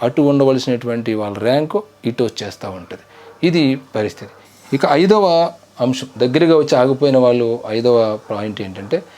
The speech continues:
మెథడాలజీలో స్కోర్ తక్కువ చేశారు వీళ్ళు. అంటే పదహారు మార్కులకి మెథడాలజీ అయితే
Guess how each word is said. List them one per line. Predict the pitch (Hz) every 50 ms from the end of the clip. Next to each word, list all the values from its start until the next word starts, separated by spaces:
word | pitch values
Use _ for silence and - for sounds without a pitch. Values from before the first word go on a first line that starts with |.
| - - _ _ 107
మెథడాలజీలో | 107 120 135 143 175 175 185 175 165 147 151 151 170
స్కోర్ | 160 - - - 127 127 135 143 143 143
తక్కువ | 113 107 - - - 131 120 - - - 107
చేశారు | 98 95 - 98 90 87
వీళ్ళు. | 82 78 - - - - - - - _ _ _ _ -
అంటే | 104 117 131 139 143 139 - - - - _ _ -
పదహారు | 120 123 127 113 143 139 135 127
మార్కులకి | 120 120 127 147 151 - - 160 151 143
మెథడాలజీ | 127 123 120 - 135 131 131 123 120 117
అయితే | 113 113 - 120 113